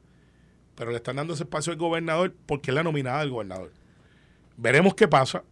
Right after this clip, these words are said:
veremos qué ver cuántos populares están,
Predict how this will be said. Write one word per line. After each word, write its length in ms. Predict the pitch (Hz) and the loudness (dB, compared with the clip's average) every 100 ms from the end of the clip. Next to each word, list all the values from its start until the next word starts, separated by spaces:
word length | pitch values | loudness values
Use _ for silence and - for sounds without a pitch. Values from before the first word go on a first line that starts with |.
| _ _ | _ _
veremos 460 | 117 117 113 139 151 | -8 -2 0 -2 0
qué 140 | 180 | 0
ver 240 | 175 180 175 | 2 0 -2
cuántos 320 | 156 151 143 | -6 -4 -4
populares 580 | 175 156 160 156 165 156 | -4 -2 -2 -2 -2 -6
están, 300 | 131 127 | -6 -8